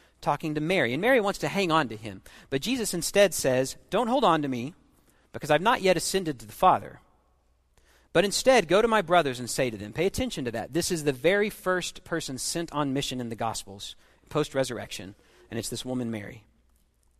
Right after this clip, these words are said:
"Tell them, I am ascending to my Father and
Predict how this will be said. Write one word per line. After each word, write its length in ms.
"Tell 220
them, 420
I 140
am 160
ascending 540
to 140
my 320
Father 480
and 540